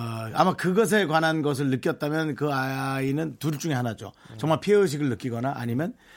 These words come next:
Speaker 1: 그런 작은 것까지 잘 느끼는 아주 센시티브한 성격입니다.
Speaker 2: 네, 네.
Speaker 1: 네.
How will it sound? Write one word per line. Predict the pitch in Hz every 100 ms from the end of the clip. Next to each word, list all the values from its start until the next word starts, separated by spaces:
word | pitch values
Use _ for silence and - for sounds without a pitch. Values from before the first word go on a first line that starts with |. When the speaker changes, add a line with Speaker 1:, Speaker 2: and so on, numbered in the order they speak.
| _
Speaker 1:
그런 | 139 160
작은 | 156 - - 175 208
것까지 | 156 165 139
잘 | - 135
느끼는 | 117 - 131 156
아주 | - 120 139 139 233
센시티브한 | - 202 - - 131 120
성격입니다. | 107 117 107 110 110 101
Speaker 2:
네, | 113
네. | 95 95 90
Speaker 1:
네. | 110 95 85 58